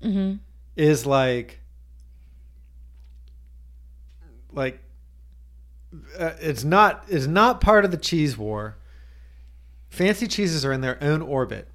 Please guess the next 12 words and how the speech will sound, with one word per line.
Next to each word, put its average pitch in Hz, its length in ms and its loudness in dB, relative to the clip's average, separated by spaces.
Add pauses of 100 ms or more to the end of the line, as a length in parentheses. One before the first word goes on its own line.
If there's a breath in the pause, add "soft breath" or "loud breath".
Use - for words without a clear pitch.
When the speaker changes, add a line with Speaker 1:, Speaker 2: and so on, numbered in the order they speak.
(140)
Speaker 1:
Mm-hmm. 185 240 -4
Speaker 2:
along 170 380 4
with 156 240 2
dairy 160 300 6
cheeses 120 460 -6
that 127 120 -2
are 117 140 0
already 131 300 2
in 131 100 -4
that 135 180 -6
same 127 300 -6
orbit. 139 400 -2